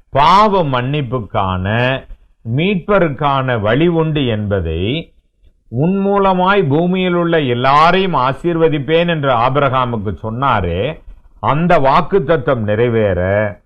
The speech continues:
வாக்குத்தத்தத்தின்படியாக சாராளின் மூலமாக பிறந்தவர் ஈசாக்கு. அந்த ஈசாக்கினுடைய சந்ததி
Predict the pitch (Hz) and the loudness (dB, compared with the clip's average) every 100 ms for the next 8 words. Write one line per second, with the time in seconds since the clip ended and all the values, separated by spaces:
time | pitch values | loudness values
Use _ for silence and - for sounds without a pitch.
0 | - _ _ - 92 131 180 208 202 214 | -20 _ _ -10 0 4 4 2 -2 -2
1 | 202 175 185 170 156 170 160 147 143 143 | -2 -4 -2 -4 -2 -4 -2 0 0 2
2 | 143 147 151 202 196 143 151 160 180 180 | 4 4 2 0 -2 -2 2 4 4 4
3 | 180 180 160 139 139 131 131 123 127 92 | 2 0 -4 -4 -2 -2 -2 -2 -4 -2
4 | 120 120 117 117 196 190 156 143 - 107 | -4 -2 -4 -4 -4 -4 -2 -2 -2 -4
5 | 78 - - 143 165 156 165 220 220 247 | -4 -8 -2 0 2 2 2 -2 0 2
6 | 165 190 170 151 - 135 151 160 151 120 | 2 0 0 -2 -2 -2 2 2 2 -2
7 | 120 131 | -4 -8